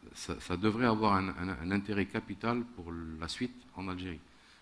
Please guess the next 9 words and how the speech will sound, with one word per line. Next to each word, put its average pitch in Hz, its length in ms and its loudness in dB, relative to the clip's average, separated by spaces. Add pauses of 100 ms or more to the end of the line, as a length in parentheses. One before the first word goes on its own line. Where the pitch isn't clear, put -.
(160)
Et 85 40 -2
avec 95 340 4
la 90 120 2
multiplication 104 760 0
des 98 120 -4
usines, 107 500 4 (380)
des 87 160 -4
industriels, 98 640 2 (520)
et 87 220 2